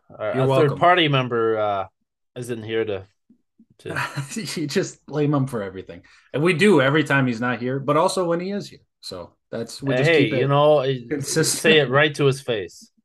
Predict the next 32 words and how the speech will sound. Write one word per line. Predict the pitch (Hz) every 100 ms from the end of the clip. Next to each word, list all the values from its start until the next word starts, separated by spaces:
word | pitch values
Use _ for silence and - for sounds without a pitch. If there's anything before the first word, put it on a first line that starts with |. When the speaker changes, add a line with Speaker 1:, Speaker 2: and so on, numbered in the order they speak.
| _ _ _
Speaker 1:
Right | 139 139
to | 147
his | 151
Speaker 2:
Look, | 156 123
Speaker 1:
virtual | 131 131 - 127 123
Speaker 2:
if | 143
you | 165
Speaker 1:
face. | 165
Speaker 2:
wanna | 190 220
bring | 196 160 180 185
the | 160
hard-hitting, | 113 143 151 135 139 139 135 127 120 123 -
you | 117 110
know, | 104 101
analysis, | 101 101 104 123 120 143 139 - -
you | 107
gotta | 113 131
take | 135 120
some | - 98
time. | - 82 - _ -
That's | 95 95
all | 92 82
it | 78 -
is. | -
And | 110
I | 123
respect | 120 - 135 131
his | 120 110
way | 113 107
of | 104
doing | 110
it. | 87